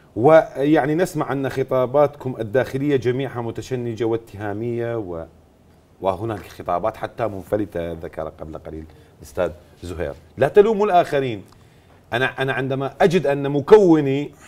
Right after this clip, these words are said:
ليس قويا وليس بالمستوى المطلوب ولا أستطيع أن أستحصل على مكاسب سياسية ربما تنعكس على جمهوري أو لا تنعكس، قلنا لا علاقة لنا بالنوايا.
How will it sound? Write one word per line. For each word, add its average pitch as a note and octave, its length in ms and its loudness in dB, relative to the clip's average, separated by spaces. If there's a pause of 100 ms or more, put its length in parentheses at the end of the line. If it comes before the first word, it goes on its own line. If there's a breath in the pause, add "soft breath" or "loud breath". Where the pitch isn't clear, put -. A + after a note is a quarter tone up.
(340 loud breath)
ليس G3+ 360 6
قويا C3 560 2
وليس D3+ 340 4
بالمستوى D#3+ 500 2
المطلوب A#2+ 440 -4
ولا C#3 280 2
أستطيع G3+ 380 2 (160)
أن B2+ 160 -4
أستحصل B2 680 0 (300 loud breath)
على C3+ 300 6
مكاسب B2+ 500 0
سياسية B2+ 680 -2
ربما D3 440 0
تنعكس E3 520 -2
على D3 240 2
جمهوري G#3 480 2
أو A3+ 120 10
لا A3+ 160 10
تنعكس، G#2 580 -4 (420 soft breath)
قلنا B2+ 460 -2
لا A2+ 120 2
علاقة G#2+ 460 -6
لنا F#2 240 -10
بالنوايا. D#2 540 -10